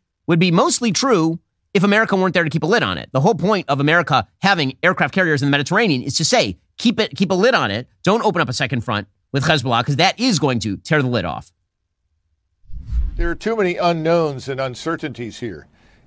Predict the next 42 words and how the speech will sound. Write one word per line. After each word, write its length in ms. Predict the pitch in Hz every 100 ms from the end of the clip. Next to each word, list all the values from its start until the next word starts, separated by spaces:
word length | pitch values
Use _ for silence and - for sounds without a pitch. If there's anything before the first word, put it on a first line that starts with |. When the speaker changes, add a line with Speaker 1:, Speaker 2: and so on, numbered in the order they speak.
| -
Speaker 2:
And, 160 | 175
you 80 | 214
know, 140 | 196
everyone 460 | - 208 220 185 170
always 640 | - 151 175 190 185 127
assumes 540 | 147 - 165 165 143 120
at 80 |
the 80 | 127
beginning 380 | 117 110 151 147
of 100 | 113
such 200 | 143 123
a 60 | 113
conflict, 600 | - 135 131 120 104 -
"Well, 340 | 202 196 180
it'll 140 | 165
be 180 | 143 151
contained. 640 | - 131 - 127 110 82 - _ _ _ _ _ -
Uh, 100 | 143
we'll 260 | 139 180 175
only 280 | 190 185 151
have 220 | 160 -
to 100 | 143
fight 320 | - 147 147 127
these 400 | 131 160 139 -
people, 500 | 151 143 104 82 82 _
Hamas, 500 | - 143 143 123 -
maybe 380 | 131 160 160 139
Hezbollah." 540 | 139 139 - 104 78 - _ _ _ _ -
It 120 | 165
never 220 | 208 190
works 320 | 180 190 -
out 180 | 190 165
that 180 | 135 110
way. 220 | 104 98
These 360 | 123 165 - -
things 380 | 175 165 156 -
always 440 | 143 151 175 135
last 360 | 127 139 156 -
longer 320 | 156 147 147
than 100 | 123
everyone 400 | 110 131 143 156
thinks. 520 | 131 127 127 131 -